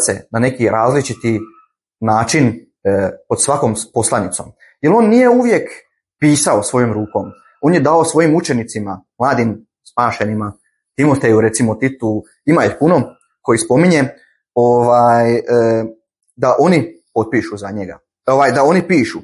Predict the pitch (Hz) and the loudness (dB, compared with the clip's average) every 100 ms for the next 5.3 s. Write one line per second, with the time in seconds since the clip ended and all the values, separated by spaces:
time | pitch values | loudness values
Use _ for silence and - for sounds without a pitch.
0 | - _ 113 131 139 156 147 170 147 120 | -18 _ -12 -6 -4 -2 -2 0 0 -2
1 | - _ _ - 117 110 110 - 117 113 | -8 _ _ -4 0 4 4 2 -2 -2
2 | 117 131 170 135 123 131 113 101 139 147 | 2 2 2 0 -2 -2 -2 -4 -4 -2
3 | 135 143 127 98 107 147 196 202 - _ | -2 -2 -6 -8 -4 0 2 0 -8 _
4 | _ _ - 170 165 170 170 143 131 131 | _ _ -2 2 4 4 2 -2 0 2
5 | 175 165 | 2 0